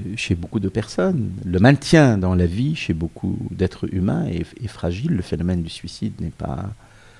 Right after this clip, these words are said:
Vous savez qu'en France, on a dix mille, euh, ces personnes qui meurent, euh, par le suicide. C'est, c'est là, c'est là qu'on a le plus de morts, euh, plus que les accidents de la route. Et,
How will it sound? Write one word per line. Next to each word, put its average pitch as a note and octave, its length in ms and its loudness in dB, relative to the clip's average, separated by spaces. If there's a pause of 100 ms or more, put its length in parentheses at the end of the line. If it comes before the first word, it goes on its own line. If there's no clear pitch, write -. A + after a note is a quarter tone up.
(440)
Vous - 60 -18
savez F#2+ 200 0
qu'en - 160 -6
France, - 480 0
on F2 160 -4
a F2 240 -2
dix F2 200 -4
mille, G2 480 2
euh, - 760 -6
ces - 500 -6 (300)
personnes - 440 0
qui - 120 -10
meurent, B2+ 340 -2
euh, E2+ 560 -4 (1040)
par D2+ 160 -2
le E2 80 -2
suicide. - 360 0
C'est, F2+ 160 4
c'est - 220 -2
là, D2 540 -2 (680)
c'est F2 440 -4
là A#2 180 6
qu'on G2 220 4
a F#2 80 6
le E2+ 80 4
plus F2 240 -2
de F#2+ 80 2
morts, B2+ 420 2
euh, F2 80 0
plus - 220 -4
que - 100 -4
les F2 160 -4
accidents F#2 400 0
de F2 100 6
la F2+ 120 8
route. C3 360 4
Et, E2+ 280 0